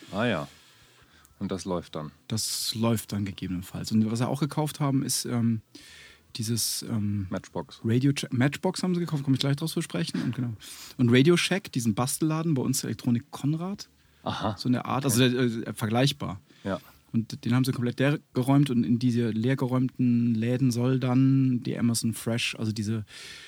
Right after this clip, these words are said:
Speaker 2: Whole Food Läden sollen da mit rein gleich, so infrastrukturell wird dann umlackiert und wo vorher Technik drin war, wird jetzt, kommt jetzt Fresh, Freshness rein.
Speaker 1: Aha. Die haben die nur aufgekauft, um die Ladenlokale zu haben.
Speaker 2: Ladenlokale zu haben.
Speaker 1: <laughs> Ja.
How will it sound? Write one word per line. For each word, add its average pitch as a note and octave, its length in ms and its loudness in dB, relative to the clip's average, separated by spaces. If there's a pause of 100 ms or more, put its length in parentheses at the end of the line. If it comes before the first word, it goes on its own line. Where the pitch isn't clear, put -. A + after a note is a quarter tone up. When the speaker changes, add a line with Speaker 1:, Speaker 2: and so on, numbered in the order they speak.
(200)
Speaker 2:
Whole C3 140 4
Food B2+ 260 -4
Läden A2+ 280 2
sollen A2 180 0
da A2 80 2
mit A2+ 280 2
rein A2+ 320 2
gleich, G2 340 -6
so A2 160 -8
infrastrukturell A2 760 -6
wird A#2+ 120 -8
dann A#2 80 -4
umlackiert C3 540 -2
und A#2+ 300 -4
wo A#2+ 160 -8
vorher A#2+ 300 -6
Technik - 300 -4
drin A#2+ 240 -4
war, A#2 260 -6
wird A#2 220 -10
jetzt, - 460 -10
kommt - 200 -6
jetzt A2 120 -10
Fresh, - 380 -4 (440)
Freshness - 540 -2
rein. G2 200 -4 (420)
Speaker 1:
Aha. G2+ 300 -8 (460)
Die F#2+ 80 -4
haben A#2 100 2
die A2+ 240 2
nur B2+ 220 6
aufgekauft, A#2+ 580 0
um A2 240 0
die G2+ 500 2
Ladenlokale F#2 640 -2
zu D#2 160 -10
haben. A#2+ 80 2
Speaker 2:
Ladenlokale A2 460 -2
zu - 120 -8
haben. G#2 760 -2
Speaker 1:
<laughs> - 60 -20
Ja. - 100 -8